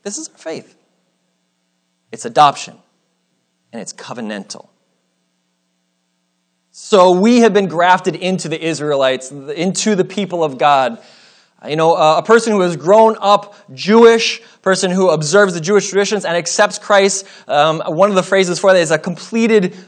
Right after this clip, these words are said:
Jew, sort of like someone who has the fullness, the old covenant and the new covenant, the D N A heritage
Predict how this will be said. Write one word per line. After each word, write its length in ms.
Jew, 420
sort 160
of 80
like 100
someone 240
who 60
has 120
the 100
fullness, 540
the 120
old 260
covenant 320
and 220
the 60
new 160
covenant, 420
the 80
D 260
N 160
A 360
heritage 600